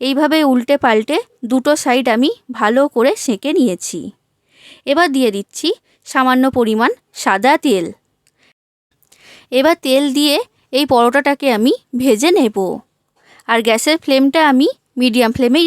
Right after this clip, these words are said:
রেখেছি। দেখুন বন্ধুরা, এটা আমার ভাজা হয়ে গেছে, এর থেকে বেশি লাল করব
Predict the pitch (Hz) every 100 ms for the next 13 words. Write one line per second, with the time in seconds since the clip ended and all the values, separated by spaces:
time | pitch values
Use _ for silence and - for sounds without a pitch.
0 | 302 247 196 - 185 180 - _ _ _
1 | _ _ _ _ _ _ _ _ _ _
2 | _ _ _ 277 269 359 339 320 294 311
3 | 453 _ 247 254 302 285 311 269 262 208
4 | 226 254 294 294 262 - - 269 440 _
5 | _ - 269 - 311 302 247 226 294 453
6 | - 208 226 339 294 294